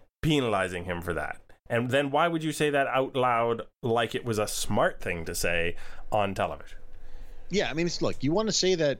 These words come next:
Speaker 2: Aaron Nola or Max Scherzer deserve the Cy Young Award, there's very credible cases to make there. But to say that Jacob deGrom does not deserve it because he's eight and eleven is just bat-,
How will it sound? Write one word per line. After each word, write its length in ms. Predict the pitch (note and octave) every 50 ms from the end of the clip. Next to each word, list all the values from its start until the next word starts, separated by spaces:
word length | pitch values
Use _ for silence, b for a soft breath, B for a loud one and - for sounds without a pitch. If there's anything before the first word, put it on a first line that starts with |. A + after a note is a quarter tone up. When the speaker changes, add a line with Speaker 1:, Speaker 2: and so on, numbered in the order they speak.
| -
Speaker 2:
Aaron 240 | B2+ C3+ D3+ D#3 C#3+
Nola 420 | C3 C3 C#3 D3 D#3 D#3+ E3 E3 C3+
or 520 | F#2 B2 B2 B2 B2 A#2+ A#2 A#2 A2 A2 - _ _ -
Max 260 | A#2+ C3 C3+ C3 -
Scherzer 400 | - - C3+ C#3 C3+ D#3+ E3 C#3+
deserve 440 | B2 B2+ A#2 G#2 A#2 C3 C#3+ C#3 C3
the 80 | C#3
Cy 240 | B2+ - - D3 C#3+
Young 160 | C#3+ D#3 E3+
Award, 320 | F3 E3+ F3+ G3 G3+ F3 D#3
there's 220 | F#3+ F3+ D#3+ D#3
very 220 | C#3 D3 F3+ F#3+
credible 480 | F3 - - - D#3+ D#3+ D#3+ D#3+ C#3+ D3
cases 420 | - - C#3+ C#3+ B2+ C3+ C3+ A#2+
to 100 | - A#2+
make 260 | G#2+ A#2+ E3+ G#3+ - -
there. 240 | - D#2+ C2 - B B B B B B B B B B B B B -
But 120 | D3 -
to 80 | D3 C3+
say 260 | - - F#3 G3 G3+
that 120 | F#3 F3
Jacob 400 | C3 G#2+ C3 E3 E3 F3+ D#3 C3 A#2+
deGrom 500 | C#3+ A2+ B2 C3 C3+ C#3 D3 D3+ C#3 A#2+
does 220 | C#3+ A#2+ G#2+ F#2+
not 320 | G#2+ A2+ B2 C#3 C#3+ -
deserve 320 | C3 B2+ A2+ C3 D3 D3+ D#3
it 120 | D#3 D3+
because 300 | D#3 C#3+ - C3+ C3 B2+
he's 180 | - C3+ B2+ A#2+ -
eight 200 | - C3+ D3+ - -
and 100 | C#3+ C#3+
eleven 400 | C3+ A#2+ B2+ C#3 C#3 C#3+ E3 D#3
is 140 | C#3+ B2+ A2
just 340 | G#2+ B2+ C3 B2 A2+ A2+ - _ _ _ _ _ _ _ _ _ _ _ _ _ _ _ _ _ _ _ _ _ _ _ _ _
bat-, 320 | C#3+ C#3 C#3+ D3 C#3+ -